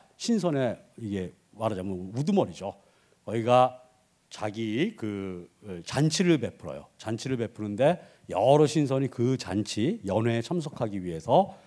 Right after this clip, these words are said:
에, 우-, 우-, 움직여서 이동해서 가는 장면입니다, 실제로는. 그런데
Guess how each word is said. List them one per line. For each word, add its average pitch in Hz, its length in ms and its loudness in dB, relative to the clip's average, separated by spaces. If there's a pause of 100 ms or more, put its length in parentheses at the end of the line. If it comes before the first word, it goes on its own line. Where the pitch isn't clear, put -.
(320)
에, 82 60 -12
우-, 113 280 -8
우-, 107 300 -4
움직여서 147 380 2
이동해서 135 600 2
가는 135 280 2
장면입니다, 117 580 2
실제로는. - 460 -12 (840)
그런데 196 640 8